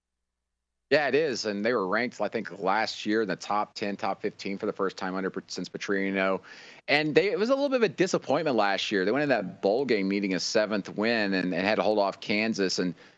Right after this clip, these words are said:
you know, the fan base was kinda disappointed. The fan base at Arkansas, I mean, all fan bases are sim-, similar, but the fan base at Arkansas, as soon as they get a taste of any type of success, they think that, "Oh,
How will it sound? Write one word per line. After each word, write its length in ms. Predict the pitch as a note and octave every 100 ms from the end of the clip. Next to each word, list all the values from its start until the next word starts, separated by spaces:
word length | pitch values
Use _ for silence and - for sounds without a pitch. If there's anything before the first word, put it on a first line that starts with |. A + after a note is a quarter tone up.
| _ _ A#2
you 40 |
know, 60 | A2
the 80 |
fan 320 | G2 C3+ D#3 D#3+
base 200 | A#2 -
was 100 | -
kinda 240 | A2 B2
disappointed. 640 | B2+ A#2 - A#2+ C3 F2
The 80 | G2
fan 260 | - A3+ A#3+
base 240 | G3 D3+
at 60 | B2
Arkansas, 800 | B2+ C#3+ A2+ A#2+ A2 G#2 G2+ F2+ -
I 40 |
mean, 280 | A2 G#2+ E2+
all 120 | B2+
fan 140 | C#3+ B2+
bases 220 | G2+ F#2+
are 100 | F2+
sim-, 300 | - B2+ A2+
similar, 400 | - C3+ A2+ F2+
but 120 | F2 - _ _
the 40 | A#2
fan 220 | - G3+
base 140 | G3
at 80 | -
Arkansas, 300 | B2+ - A2+
as 60 | -
soon 220 | - G3+
as 80 | A#3+
they 80 | G3
get 340 | C#3 C3 - - -
a 80 | A2+
taste 320 | - D3+ -
of 180 | A2 - - _ _ _ _ _ _ -
any 240 | G3 F3+
type 160 | D#3 A#2+
of 80 |
success, 540 | - A2+ - C3 A2 -
they 140 | A2+
think 260 | - A#2+ -
that, 160 | G#2 - -
"Oh, 140 | A2+